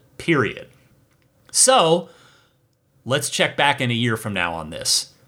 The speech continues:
Maybe, maybe eighteen months from now at the absolute most, and we'll see if that goal has been achieved.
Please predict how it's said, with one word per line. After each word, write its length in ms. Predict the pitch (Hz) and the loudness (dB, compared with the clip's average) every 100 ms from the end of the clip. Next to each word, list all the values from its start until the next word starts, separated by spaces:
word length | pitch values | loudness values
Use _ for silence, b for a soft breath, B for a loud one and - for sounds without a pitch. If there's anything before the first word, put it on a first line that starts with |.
| - | -4
Maybe, 680 | 139 196 190 190 185 185 - | 2 2 2 2 0 -2 -4
maybe 340 | 302 349 330 | -2 2 4
eighteen 480 | 254 233 - 208 175 | 4 2 0 0 0
months 480 | 143 117 85 - - | 0 0 0 -2 -4
from 240 | - 120 | -6 -6
now 300 | 104 95 90 - | -2 0 0 -2
at 140 | 117 | -2
the 120 | 117 | 2
absolute 440 | 104 104 - 104 98 | 2 0 -2 -2 0
most, 420 | 95 87 - - B B B B | 0 0 -4 -10 B B B B
and 180 | 123 123 | -6 -2
we'll 100 | 127 | 2
see 580 | 127 156 143 131 127 127 _ _ _ | 2 2 2 0 -2 -10 _ _ _
if 260 | 160 151 - | -2 -2 -4
that 380 | 110 123 127 123 | 0 0 0 -4
goal 520 | 113 101 90 82 - _ _ | -2 0 0 -4 -8 _ _
has 280 | - 101 85 | -2 -2 0
been 160 | 90 | -4
achieved. 600 | 85 - 90 73 - - | -4 -4 -2 -4 -8 -14